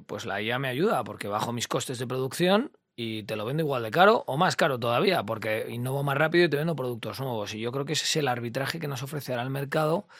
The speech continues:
donde el mercado está obsesionado con "esto va a cambiar el mundo", y está dispuesto a asumir un escenario que objetivamente es totalmente irracional, de la sostenibilidad de ese escenario, eh, y no, no hace falta, porque tenemos,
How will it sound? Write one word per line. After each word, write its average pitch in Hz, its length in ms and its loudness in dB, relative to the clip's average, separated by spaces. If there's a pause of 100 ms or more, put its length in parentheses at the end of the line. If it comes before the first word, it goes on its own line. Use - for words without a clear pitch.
(260)
donde 135 140 -4
el 120 60 -4
mercado 135 260 0
está 143 180 -2
obsesionado 151 640 -2
con 131 300 -4 (1000)
"esto - 220 -2
va 131 80 4
a 135 40 0
cambiar 135 260 0
el 135 80 0
mundo", 160 500 2 (240)
y 117 100 -4
está 117 260 -4
dispuesto 127 640 -2
a 107 40 -2
asumir 123 460 -2
un 127 160 -6
escenario 131 760 -2 (580)
que - 80 -8
objetivamente 131 840 -2
es - 280 -2 (260)
totalmente 120 420 -2
irracional, 135 640 -2 (300)
de 98 180 -6
la 104 140 -4
sostenibilidad 113 580 -4
de 113 60 -2
ese 120 120 -4
escenario, 147 600 0 (520)
eh, 110 120 -4
y 104 100 -2
no, 110 140 -2
no 127 140 -4
hace 139 160 -2
falta, - 420 -4
porque 104 480 -8
tenemos, 131 560 -6